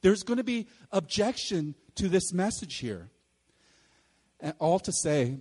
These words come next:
it's a reminder for, for those who call themselves Christians, the church, that if we're gonna follow Jesus, one thing that's required is great boldness. We need great boldness. And I wanna look at a few ways that that's demonstrated in this passage today. So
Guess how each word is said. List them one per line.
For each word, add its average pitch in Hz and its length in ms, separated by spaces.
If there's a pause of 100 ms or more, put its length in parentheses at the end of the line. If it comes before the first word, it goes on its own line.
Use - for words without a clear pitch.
(600)
it's 143 120
a 143 60
reminder 139 440
for, 127 320
for 131 160
those 131 220
who - 80
call 135 220
themselves 127 600
Christians, 123 460
the - 100
church, - 580 (560)
that 139 320
if - 160
we're 131 120
gonna 160 260
follow 151 380
Jesus, 131 640
one 135 240
thing 147 200
that's 131 220
required 135 800
is 113 180
great 117 460
boldness. 110 760 (300)
We 120 260
need 127 400
great 117 460
boldness. 107 580
And 127 80
I 127 60
wanna 156 160
look 170 160
at 151 60
a 139 40
few 165 220
ways 147 300
that 120 120
that's 123 220
demonstrated 123 640
in 113 60
this 110 140
passage 131 540
today. 117 240
So 107 280